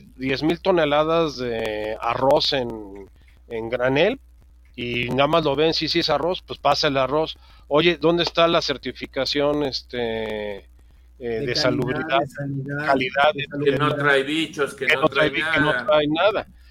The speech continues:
Speaker 1: Es, es las
Speaker 2: Pero
Speaker 1: ocho columnas del financiero del día de hoy, ¿eh?
Speaker 2: ahí
Speaker 1: El
Speaker 2: se
Speaker 1: tema que
Speaker 2: puede
Speaker 1: está haciendo
Speaker 2: ir,
Speaker 1: las ocho columnas del financiero.
Speaker 2: ahí se puede ir un, un bicho que genera una plaga en México, ¿eh?
Speaker 1: Y que nos ac-,
Speaker 2: Ojo.
Speaker 1: ahora, esto es atentatorio contra los productores nacionales,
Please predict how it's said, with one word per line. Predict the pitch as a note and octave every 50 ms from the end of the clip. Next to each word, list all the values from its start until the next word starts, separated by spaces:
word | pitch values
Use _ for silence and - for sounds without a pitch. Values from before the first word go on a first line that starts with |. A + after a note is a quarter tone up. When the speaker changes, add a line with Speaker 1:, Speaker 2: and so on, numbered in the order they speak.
| - - -
Speaker 1:
Es, | F3+ G#3 A3+ - -
es | - G3+ A3 B3
las | D4 C#4 A3+
Speaker 2:
Pero | G3 G#3
Speaker 1:
ocho | G#3 - C4+
columnas | - - G3+ F#3 G3 A3+ B3 A#3+ -
del | - F#3+ E3+
financiero | - D3 C#3+ C#3+ D3 C#3+ C3+ - F3+ F#3+ G#3 G3
del | D#3+ D3 C3+ C3
día | D#3 F3 E3+
de | D#3
hoy, | D#3+ F#3 B3+ B3+ G3
¿eh? | G#3+ D#4 - - -
Speaker 2:
ahí | D3+ E3+ - B3
Speaker 1:
El | C4+
Speaker 2:
se | - - F#3+
Speaker 1:
tema | C4 C#4
que | C4+
Speaker 2:
puede | F#3+ G3 G#3+
Speaker 1:
está | A3+ A3+ G3+
haciendo | F3+ - F3+ - - -
Speaker 2:
ir, | - - - - - -
Speaker 1:
las | - - -
ocho | - - - -
columnas | - D#3+ D3+ D3+ E3 E3 D#3+ D3
del | C3+ A#2+
financiero. | - - B2 A2 A2+ A2+ G#2+ - - -
Speaker 2:
ahí | F3 G#3+ A#3+
se | G3+ - A3 A3 -
puede | - G3+ G3+ G#3+ G#3+ G#3+ G3+
ir | F#3+ F#3+ G3 G3+ G3+ - - -
un, | E3 E3 F#3 G3 - A3 A3 - - - - - - - - - - - - - - - - - -
un | G3 F#3+ G3 G3+
bicho | G3+ G#3 G#3 G3+ - - F#3+ G#3 G3+
que | - F3 C#3+
genera | C#3+ D#3 D#3 E3 F#3 G3+
una | F#3+ E3+ C#3+ -
plaga | E3 F3 F3 D3+
en | D3+ C#3+
México, | C3+ B2+ - - - - - - -
¿eh? | G3+ A#3+ - - - -
Speaker 1:
Y | - F#3+ D#3
que | - - D#3
nos | D3+ D3+ C#3+ -
ac-, | D3+ -
Speaker 2:
Ojo. | - - E3
Speaker 1:
ahora, | D#3+ D#3+ C#3 G2+ - - - -
esto | F#3 - D#4+
es | D4+ -
atentatorio | C4+ A#3+ - F#3 E3 D3 C#3 - D3 C3 - - D#3 D3+ D#3 F3 G#3+ A#3
contra | - F#3+ D3+ - B2+
los | B2 A#2+ - -
productores | - B2 A2+ A2+ G#2+ - C#3 C#3+ D#3 D#3+ D#3
nacionales, | D3 C3 A2 - - A2 B2 - C#4 C4+ G3+ - - - -